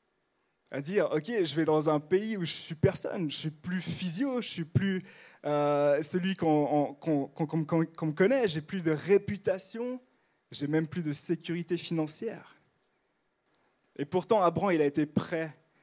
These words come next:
à faire ce pas. C'est inspirant, oui. Mais moi, ce qui m'a inspiré dans ce passage,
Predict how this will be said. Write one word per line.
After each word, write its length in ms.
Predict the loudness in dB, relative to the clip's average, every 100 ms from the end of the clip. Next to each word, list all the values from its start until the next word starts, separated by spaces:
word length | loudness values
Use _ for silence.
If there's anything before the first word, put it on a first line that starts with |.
| _ _ _ _
à 100 | -10
faire 240 | -4 -4
ce 100 | -4
pas. 320 | -8 -8 -10 -14 _ _ _ _ _ _ _ _ _ _
C'est 180 | -2 0
inspirant, 580 | 0 2 0 2 -2 -4 -6
oui. 320 | -2 -2 -4 -16 _ _ _ _ _ _ _ _ _ _ _ _ _ _ 0
Mais 360 | 2 2 -2 -10 -20 _ _ _ _ _ _ _ -16 4
moi, 140 | 4
ce 60 | 4
qui 100 | 4
m'a 120 | 4
inspiré 360 | 2 0 0
dans 120 | 2 2
ce 60 |
passage, 560 | 0 -2 0 -2 -4